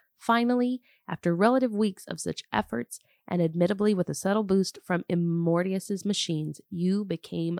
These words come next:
mine." Now, Carol A. Strickland, who is a comic book historian, shout out to you, my dear, um, totally criticized this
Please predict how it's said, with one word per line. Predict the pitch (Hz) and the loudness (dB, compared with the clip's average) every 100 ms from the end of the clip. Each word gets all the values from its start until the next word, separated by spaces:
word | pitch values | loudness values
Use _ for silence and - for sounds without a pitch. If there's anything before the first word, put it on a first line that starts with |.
| - | -8
mine." | 175 156 143 143 170 - - - - | -8 -6 -6 -8 -10 -12 -20 -14 -6
Now, | |
Carol | 185 - 240 269 | -6 -2 0 0
A. | |
Strickland, | 262 - 175 196 220 247 _ _ | -2 -6 -6 -4 -6 -8 _ _
who | - | 0
is | 196 | 0
a | 180 | 0
comic | - 208 233 214 | -6 -6 -6 -6
book | - - - | -10 -12 -8
historian, | 190 - - 143 135 143 165 | -6 -6 -6 -8 -8 -8 -8
shout | - 160 | -8 -8
out | 151 - | -8 -10
to | 170 | -8
you, | 156 | -6
my | 156 | -4
dear, | 156 160 160 185 - - _ - | -6 -4 -4 -6 -14 -20 _ -4
um, | 175 165 - - | -2 -2 -6 -12
totally | - 294 311 285 | -6 -2 -2 -2
criticized | 240 - 226 208 180 165 - - | -4 -2 -2 0 -2 -2 -4 -6
this | 160 | -6